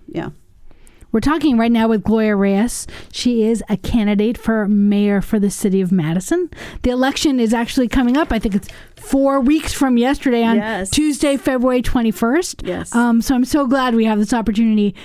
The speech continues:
Speaker 2: to talk with Gloria and really get an understanding of what her vision is for the city of Madison.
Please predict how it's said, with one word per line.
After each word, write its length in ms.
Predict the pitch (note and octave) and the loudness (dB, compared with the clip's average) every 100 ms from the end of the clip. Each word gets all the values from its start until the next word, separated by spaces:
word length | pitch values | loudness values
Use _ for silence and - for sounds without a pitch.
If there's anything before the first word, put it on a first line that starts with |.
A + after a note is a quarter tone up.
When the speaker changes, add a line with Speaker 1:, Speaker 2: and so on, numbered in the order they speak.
| - | -8
Speaker 2:
to 100 | - | -4
talk 340 | G#3+ A#3 G#3 F#3+ | 0 0 0 -2
with 160 | G#3 | -2
Gloria 380 | A3 G#3+ G3 G3+ | 0 0 2 0
and 340 | G3 F#3+ G3 F#3+ | 0 2 2 2
really 260 | G3 G3 | 0 0
get 280 | F#3 G#3 - | 0 -2 -2
an 120 | G3+ | 0
understanding 580 | G3 G3+ - G#3+ G3+ F#3+ | 0 0 0 0 2 0
of 120 | F#3 - - - | -2 -6 -20 -8
what 300 | F#3 G3 A3 | -2 -2 0
her 160 | G3 A#3+ | -2 0
vision 340 | A3 A#3 G#3 | 2 2 2
is 160 | G#3 G3 | 0 0
for 160 | - G3 | -2 -2
the 80 | |
city 300 | F#3+ A3+ G3+ | 0 0 0
of 100 | F#3+ | 0
Madison. 560 | F#3 F3 F#3+ - F#3 | 0 0 -2 -2 -2